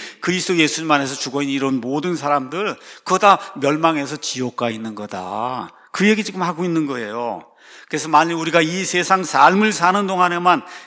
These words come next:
그리스도 안에서 소망을 갖는다면, 예수 믿으면 잘 살고, 예수 믿으면 모든 일이 잘 되고, 그저 이 땅에서 모든 거 하는 거, 이거 잘 되는 거, 여기에만 소망이 있다 그러면 이 세상에서 우리가 가장 비참한 자들이다.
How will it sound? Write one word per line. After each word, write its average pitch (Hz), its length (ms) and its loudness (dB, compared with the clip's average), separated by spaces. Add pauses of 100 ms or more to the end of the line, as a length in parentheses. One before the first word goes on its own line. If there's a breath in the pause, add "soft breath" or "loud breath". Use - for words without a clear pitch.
그리스도 147 380 -2
안에서 139 360 -2
소망을 131 480 -4
갖는다면, 113 560 -12 (300 loud breath)
예수 160 280 2
믿으면 165 320 -4
잘 170 240 -2
살고, 160 420 -2 (380 loud breath)
예수 175 260 2
믿으면 180 360 0
모든 190 400 2
일이 190 140 -6
잘 160 240 -6
되고, 147 400 -6
그저 202 180 0
이 202 180 -2
땅에서 208 360 -2
모든 185 340 -2
거 185 80 -2
하는 190 240 -2
거, 180 160 0 (220 loud breath)
이거 175 220 4
잘 180 220 0
되는 196 260 0
거, 180 160 0 (240 loud breath)
여기에만 190 520 4
소망이 156 380 2
있다 143 240 0
그러면 131 500 -4 (360 loud breath)
이 233 280 4
세상에서 208 580 0
우리가 190 160 0
가장 - 380 0
비참한 143 480 -6
자들이다. 104 800 -14